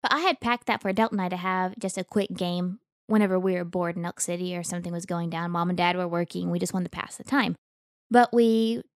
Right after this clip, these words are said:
dump our game bag out, and we'd already had a few drinks by then. Mom had had a lot of drinks by then. A lot of drinks by then. And Mom saw Muse, and she was like, "I wanna play that." And we're like,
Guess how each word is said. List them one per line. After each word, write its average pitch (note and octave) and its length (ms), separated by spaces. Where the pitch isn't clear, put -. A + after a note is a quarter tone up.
dump C4+ 220
our D4 100
game A#3+ 280
bag F3+ 280
out, F3 260
and F#3 220
we'd A#3 140
already G#3+ 240
had G3 200
a G3 40
few G#3 140
drinks F#3 240
by F#3 80
then. F3+ 180
Mom F#3 200
had F3 100
had E3+ 160
a E3 60
lot A3+ 240
of G3 80
drinks F3 240
by E3+ 180
then. F3 280
A - 140
lot - 280
of - 80
drinks - 300
by - 160
then. - 120
And A#3 380
Mom A#3+ 220
saw A#3+ 220
Muse, D#4 260
and C4+ 80
she A#3 80
was G#3+ 80
like, G3+ 200
"I D#4+ 120
wanna E4+ 180
play D#4+ 240
that." F4+ 320
And A3 100
we're A#3 120
like, A3+ 220